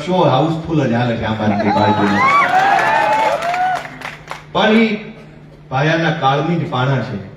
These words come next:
એમને હું શુભેચ્છા પાઠવું છું. મંચ ઉપર બેઠેલા અમારા નેતા માનની શ્રી રાજુભાઈ કરપડા સાહેબ, ખૂબ આખા ગુજરાતમાં ડંકો મારી દીધો છે રાજુભાઈએ, અને એવા અમારા કૈલાસદાનભાઈ,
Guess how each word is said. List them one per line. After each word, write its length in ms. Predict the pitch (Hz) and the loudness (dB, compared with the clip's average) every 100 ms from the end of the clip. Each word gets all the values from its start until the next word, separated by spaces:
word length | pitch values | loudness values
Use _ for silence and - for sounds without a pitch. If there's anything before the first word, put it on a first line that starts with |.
| 113 | -4
એમને 220 | 117 120 | 0 2
હું 120 | 113 | 0
શુભેચ્છા 540 | 107 120 135 - 147 | 0 -2 -2 -2 -4
પાઠવું 420 | 135 131 123 107 101 | -2 -4 -4 -6 -8
છું. 200 | 98 - - - - - - - - - | -12 -16 -18 -20 -20 -20 -20 -20 -20 -4
મંચ 260 | 113 127 139 | 0 2 0
ઉપર 240 | 135 143 | 0 0
બેઠેલા 440 | 131 127 131 139 135 | 2 2 2 2 2
અમારા 380 | 131 131 127 | 2 2 2
નેતા 400 | 123 123 135 127 113 113 - - 127 | 2 0 2 2 2 -4 -10 -12 -4
માનની 440 | 120 123 123 127 | 2 4 4 2
શ્રી 580 | 117 120 120 113 104 - | 2 4 6 4 2 -4
રાજુભાઈ 480 | 117 113 123 113 117 | 0 2 2 2 2
કરપડા 420 | 117 113 120 120 | 2 2 2 0
સાહેબ, 260 | 113 117 107 | 0 -2 -4
ખૂબ 320 | - 196 202 - - - - - | -4 -2 -2 -2 -8 -18 -20 -8
આખા 220 | - 139 151 | -4 0 0
ગુજરાતમાં 680 | 151 160 175 175 175 170 151 | 0 0 2 2 2 0 0
ડંકો 300 | 156 196 202 | 0 0 2
મારી 280 | 165 135 120 113 | 4 2 2 -2
દીધો 200 | 107 110 | -2 -2
છે 160 | 101 | -2
રાજુભાઈએ, 640 | 104 113 110 98 98 95 92 - - - - - - - - - | 0 2 2 4 2 0 -4 -12 -16 -18 -20 -20 -20 -20 -18 -6
અને 140 | 117 | 0
એવા 180 | 127 131 | 4 4
અમારા 540 | 127 127 123 120 117 - | 4 4 4 2 0 0
કૈલાસદાનભાઈ, 880 | 117 117 113 117 117 107 113 110 | 2 2 4 4 4 4 0 0